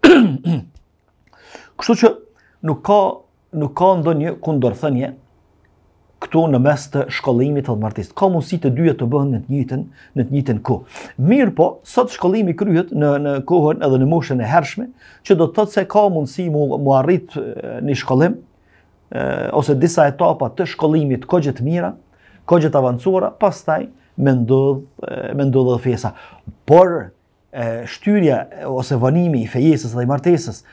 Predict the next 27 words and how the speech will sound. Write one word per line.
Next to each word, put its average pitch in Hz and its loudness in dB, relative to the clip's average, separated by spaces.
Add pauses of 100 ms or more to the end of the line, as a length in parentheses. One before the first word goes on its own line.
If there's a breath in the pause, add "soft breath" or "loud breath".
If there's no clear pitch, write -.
(100)
me 131 2
arsyen 120 -2
e 131 -6
studimeve, 165 -2 (460 soft breath)
e, 120 2
mund 208 2
të 185 -2
me 170 2
ndodh 185 2
te 151 -2
ai 135 -2
person, 127 -4
mirë, 208 0
por 135 0
në 139 0
mënyrë 185 0
të - -10
përgjithshme 131 -2
nuk 139 -4
është 110 -8
në 98 -6
rregull. 107 -6 (920)
Nuk 127 -2
është 143 -2
në 101 -6
rregull, 175 2
<clears throat> 196 0